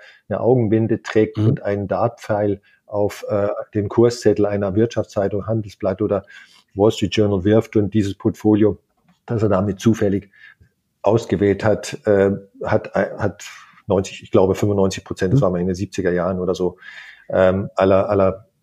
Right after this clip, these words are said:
Speaker 1: Investmentfonds geschlagen. So, und also in einem Satz gesagt, in die Zukunft gerichtet haben, ähm, Aktien den gleichen Erwartungswert,
Speaker 2: Okay.
Speaker 1: die gleiche erwartete Rendite. Äh,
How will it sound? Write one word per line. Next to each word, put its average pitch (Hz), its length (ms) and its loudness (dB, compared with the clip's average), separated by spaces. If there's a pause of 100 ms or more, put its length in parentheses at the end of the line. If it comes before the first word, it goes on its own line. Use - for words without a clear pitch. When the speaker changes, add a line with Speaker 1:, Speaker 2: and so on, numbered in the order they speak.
(400)
Speaker 1:
Investmentfonds 104 800 0
geschlagen. 80 440 -4
So, 104 160 2
und 117 240 0 (1200)
also 131 240 2 (1040)
in - 100 0
einem 131 240 2
Satz 160 240 2
gesagt, 147 380 2
in 113 80 2
die 107 80 0
Zukunft 170 400 0
gerichtet 127 420 0
haben, 113 400 0 (220)
ähm, 104 300 0
Aktien 110 440 0
den 107 160 4
gleichen 101 840 -2
Erwartungswert, 95 580 0
Speaker 2:
Okay. - 80 -6
Speaker 1:
die - 20 -8
gleiche 101 300 -4
erwartete 92 440 -6
Rendite. 92 560 -6 (500)
Äh, 101 200 0